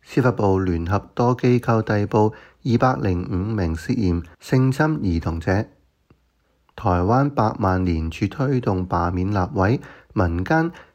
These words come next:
掀起改革浪潮，抗親共賣台。貝森特話，美疑似擴大I M F主導權，反制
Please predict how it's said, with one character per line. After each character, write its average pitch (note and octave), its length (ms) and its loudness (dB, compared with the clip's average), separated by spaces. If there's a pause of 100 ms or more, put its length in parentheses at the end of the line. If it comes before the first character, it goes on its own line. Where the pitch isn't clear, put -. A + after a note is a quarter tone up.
掀 E3+ 260 2
起 A2+ 220 4
改 G2 400 -2
革 A2 300 -2
浪 E2+ 340 -2
潮， F2 340 -2 (160)
抗 A2 380 0
親 D3 480 -6
共 F2 280 -2
賣 E2+ 240 0
台。 E2 300 -4 (1120)
貝 A2 200 4
森 B2+ 260 0
特 A2 120 0
話， G2+ 340 0 (400)
美 A2 200 4
疑 F#2 300 0
似 - 220 -4
擴 A2+ 380 -2
大 F#2+ 240 0 (140)
I C#3 220 2
M C#3+ 200 0
F C#3 320 -2
主 - 200 -4
導 F#2 200 -2
權， F2+ 280 -2 (220)
反 G#2+ 340 -4
制 A#2 280 0